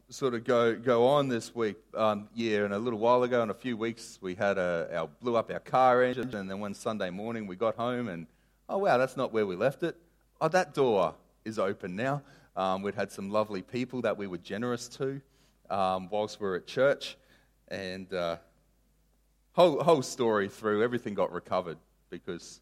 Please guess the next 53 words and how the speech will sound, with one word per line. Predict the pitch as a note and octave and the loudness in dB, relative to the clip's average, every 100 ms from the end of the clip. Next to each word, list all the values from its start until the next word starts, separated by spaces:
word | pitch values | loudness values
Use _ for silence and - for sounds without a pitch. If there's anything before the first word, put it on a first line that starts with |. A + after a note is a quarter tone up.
| _ | _
silly | - C#3 B2 G2 | -10 -6 -4 -4
thieves | - F2+ F2 | -6 -8 -8
that | - E2+ - | -4 -4 -6
steal | - G2+ F2+ | -8 -6 -4
an | |
iPad | E2+ F2 - E2+ E2 | -4 -4 -2 -4 -4
and | D#2+ | -6
plug | F#2+ E2+ | -6 -6
it | E2+ | -8
in, | E2+ D2+ | -10 -12
and | D#2 | -12
then | E2 D#2 | -10 -10
I | |
can | D2+ E2+ | -12 -12
find | E2 E2 | -10 -8
where | D#2+ D2+ | -8 -10
it | |
is | D#2+ D#2 | -10 -12
on | |
my | D2+ - | -12 -8
phone. | E2 D#2 D2 - - - - _ - | -8 -8 -14 -20 -20 -20 -20 _ -12
And, | E2+ E2 D#2+ | -6 -6 -6
um, | D#2 D#2 E2 | -6 -8 -8
just | E3 D#3+ - | -8 -8 0
really | G3 A2+ | 2 4
thankful | A#2 A2 - G2 | 2 -2 -4 -6
to | |
the | F2+ | -6
Queensland | - G2+ G2 F#2+ E2+ | -6 -6 -4 -6 -6
Police | F2+ G2 G#2+ | -6 -6 -6
Service. | A2 G#2 G#2+ - | -4 -4 -4 -4
Five | C3 A#2 | 0 0
hours | G2 F#2 F#2 | 2 -2 -2
it | - | -8
took | G2 - | -14 -12
them | F2+ | -14
to | - | -12
recover | E2 - F2+ E2 D#2 | -14 -8 -8 -6 -6
our | C#2+ D#2+ | -4 -4
items. | E2+ F#2 _ _ _ _ _ _ D#2+ | -6 -12 _ _ _ _ _ _ -18
And, | D#2 D2+ D2+ | -16 -14 -14
um, | C#2+ D2 _ | -16 -16 _
so | _ C#2+ C#2+ - _ _ _ _ _ _ _ | _ -14 -14 -18 _ _ _ _ _ _ _
good | A#2 | -12
one | G2+ F#2 | -10 -10
to | F2+ | -10
the | D#2 | -14
Queensland | - F2 E2 D#2+ - | -12 -12 -10 -12 -12
Police | D#2 F2 - | -10 -10 -8
there | - D#2 - - - _ _ | -8 -8 -10 -20 -20 _ _
on | F#2+ G2+ | -2 0
that. | G#2+ G2 - | 0 0 0
But | A#2 - | 0 0